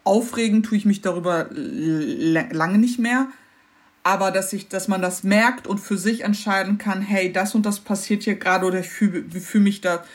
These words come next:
getokenized, inwieweit kann ich das mit mir selbst vereinbaren oder inwieweit möchte ich das nicht, auch wenn's mit meiner Existenz zu tun hat, also wenn man sich das leisten kann irgendwie, ne?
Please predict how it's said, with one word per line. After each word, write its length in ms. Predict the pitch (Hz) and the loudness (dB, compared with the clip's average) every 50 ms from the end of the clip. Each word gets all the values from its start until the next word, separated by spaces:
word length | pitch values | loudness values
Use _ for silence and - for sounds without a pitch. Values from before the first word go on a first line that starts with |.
| - - - _ | -20 -20 -18 _
getokenized, 880 | - - - - - 214 233 226 - 254 226 220 214 208 220 226 - - - _ _ _ _ - | -12 -12 -8 -2 0 0 0 0 0 0 2 2 2 2 2 0 -2 -6 -12 _ _ _ _ -4
inwieweit 540 | 190 196 196 196 220 - 202 190 185 - | -2 0 2 2 2 2 2 0 0 -2
kann 160 | - - 202 190 | -4 -6 -4 -4
ich 120 | 190 185 | -6 -6
das 200 | - 185 180 - | -8 -8 -4 -4
mit 160 | 202 190 - | -4 -4 -2
mir 100 | 180 180 | -4 -4
selbst 380 | 170 170 190 180 180 180 - - | -2 0 2 2 0 0 -4 -6
vereinbaren 580 | - 156 - 156 165 185 202 208 220 233 226 | -4 -2 -2 0 2 2 2 2 2 2 0
oder 240 | 214 208 202 208 - | 0 0 0 0 -2
inwieweit 400 | - 185 170 175 165 170 156 - | -2 -6 -8 -6 -4 -6 -4 -2
möchte 300 | - 247 302 254 - 226 | 0 0 0 0 -2 -8
ich 80 | 208 - | -6 -2
das 240 | 190 180 180 - - | -2 -2 -2 -2 -6
nicht, 260 | 151 135 - - - _ _ - | -6 -8 -8 -12 -20 _ _ 0
auch 240 | 180 185 185 - | 0 0 0 0
wenn's 240 | 196 196 202 202 - | 0 0 0 0 0
mit 120 | 214 - 156 | -2 -2 0
meiner 220 | 196 196 196 156 | 0 0 0 0
Existenz 460 | 165 - - 214 208 254 254 247 - | -2 -2 -4 -6 -2 0 0 0 -2
zu 100 | - - | -4 -8
tun 200 | - 208 180 175 165 | -6 -6 -4 -4 -4
hat, 240 | 139 - - - | -6 -6 -6 -4
also 140 | 170 165 170 | -4 -2 0
wenn 80 | 175 185 | 0 2
man 160 | 185 190 196 | 2 2 0
sich 100 | 175 160 | 0 -2
das 180 | - 170 170 180 | -4 -4 0 2
leisten 380 | 175 175 190 - - - 165 | 4 4 4 2 0 -4 -6
kann 240 | - - 160 143 - | -6 -4 -4 -4 -4
irgendwie, 420 | 147 156 - 147 156 - - 127 | -4 -4 -4 -6 -8 -8 -6 -6
ne? 240 | 110 165 208 233 226 | -4 -2 -4 -4 -4